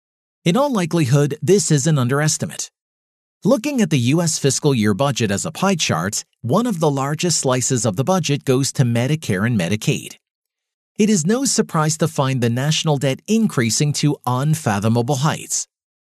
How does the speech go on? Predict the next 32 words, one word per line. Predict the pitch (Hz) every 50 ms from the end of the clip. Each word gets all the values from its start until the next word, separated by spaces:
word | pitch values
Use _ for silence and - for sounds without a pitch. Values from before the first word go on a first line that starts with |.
| _ _ _ _ _ _ _ _ _ _
Policies | - 220 269 285 294 269 - - 175 151 -
put | - 147 139 -
forth | - 120 107 101 110 -
by | - 123 117
the | 107 117
national | 120 127 135 - - 127 120
government | 110 156 170 165 135 117 107 110 139 -
have | - 139 131 117 104
real-world | 110 120 123 143 143 127 113 110 117 120 -
consequences, | - 156 147 147 151 147 120 - 107 80 71 - - - - - - - _ _ _ _ -
sometimes | - - 226 262 285 247 208 208 196 190 160 -
taking | - 131 110 - - 131 135 127
decades | 110 - 139 156 180 - - - 101 85 92 107 110
or | 147 139 143
even | - 92 92 85 104 110 113
centuries. | - - 127 120 107 - 107 73 60 - - - - - _ _ _ _ _ _ _ -
If | 269 269 -
you | 247 254 240
care | - - 165 135 139
to | - - 139
draw | 104 110 113 104 110 120
cause | - - - 113 98 98 104
and | 107 104
effect | 104 - - 220 190 175 160 - -
back | - 113 160 170 180 160
to | - - 160
the | 147 143
Tariff | - - 208 214 202 156 117 -
Act | 110 98 110 110 -
of | 139 110
seventeen | - - 120 110 107 135 127 - 120 110 101
eighty-nine | 95 87 80 95 110 - 294 196 170 147 151 156 160 160